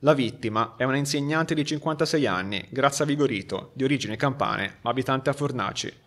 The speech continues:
Sbalzata a terra dall'urto con l'auto condotta da un giovane uomo, anche lui appena uscito dal lavoro, ha battuto violentemente la testa ed è morta sul colpo. Vani sono risultati i tentativi di rianimarla da parte delle ambulanze delle Misericordie del Barghigiano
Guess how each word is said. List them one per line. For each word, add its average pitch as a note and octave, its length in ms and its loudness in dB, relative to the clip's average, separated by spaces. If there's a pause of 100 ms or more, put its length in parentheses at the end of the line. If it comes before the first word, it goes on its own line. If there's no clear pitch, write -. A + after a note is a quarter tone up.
(420)
Sbalzata D3 460 6
a D#3+ 60 6
terra F3 240 6
dall'urto A#2+ 520 4
con G#2+ 200 -2
l'auto C3+ 240 2
condotta A#2+ 460 -2
da G2+ 80 -2
un A2 40 -6
giovane B2+ 240 -2
uomo, A2 480 0
anche G#2 260 -6
lui C3+ 140 4
appena A2+ 240 0
uscito G#2+ 240 -4
dal G#2 140 0
lavoro, A2+ 400 0 (320)
ha C3+ 100 4
battuto D3+ 380 4
violentemente C3+ 480 -2
la C3+ 80 4
testa A2+ 540 -6
ed A2+ 140 -4
è A#2 40 0
morta B2 320 0
sul C3+ 200 -4
colpo. - 580 -10 (520)
Vani A2+ 560 4
sono C3 280 -2
risultati B2+ 520 0
i C3 60 -2
tentativi C#3+ 520 -2
di D3+ 100 0
rianimarla A#2 680 -2
da A2 160 -2
parte C3+ 340 4
delle A2 160 -2
ambulanze A2+ 520 -2
delle G#2+ 180 -6
Misericordie A2+ 640 -2
del F#2 80 -6
Barghigiano G#2+ 640 -6